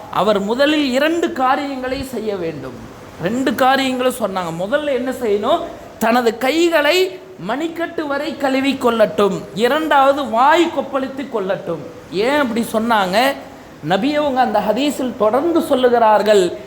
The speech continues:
ஏன் கைகளை ஏன் சுத்தம் செய்ய வேண்டும்? ஐன பாத்தத் யதாஹு, இரவு நேரத்தில் கைகள் எந்தெந்த இடங்களில் பட்டது என்பதை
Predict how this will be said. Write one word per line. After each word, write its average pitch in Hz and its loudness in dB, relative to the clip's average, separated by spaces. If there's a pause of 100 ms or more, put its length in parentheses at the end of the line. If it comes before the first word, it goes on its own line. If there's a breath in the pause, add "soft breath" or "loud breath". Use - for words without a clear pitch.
(200 loud breath)
ஏன் 294 0
கைகளை 339 4
ஏன் 302 4
சுத்தம் 302 0
செய்ய 302 0
வேண்டும்? 262 2 (180)
ஐன 285 -6
பாத்தத் 247 -4
யதாஹு, 202 0 (300)
இரவு 294 4
நேரத்தில் 269 -2
கைகள் 285 0 (340)
எந்தெந்த 330 -2
இடங்களில் 330 2
பட்டது 339 0
என்பதை 262 -2